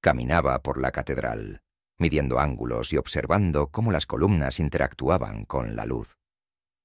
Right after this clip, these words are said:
A menudo, se detenía en el punto exacto donde el diablo debía colocarse para inspeccionar la obra. Allí, la ilusión era perfecta.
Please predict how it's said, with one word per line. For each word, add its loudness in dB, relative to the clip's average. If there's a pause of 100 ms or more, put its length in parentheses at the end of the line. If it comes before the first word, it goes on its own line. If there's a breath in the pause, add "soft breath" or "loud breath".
(180)
A 2
menudo, 0 (600)
se 2
detenía 2
en 2
el -2
punto 2
exacto -2
donde 0
el -4
diablo 0
debía 0
colocarse -2
para -2
inspeccionar -4
la -6
obra. -2 (1040)
Allí, -2 (600)
la 2
ilusión 0
era 0
perfecta. -6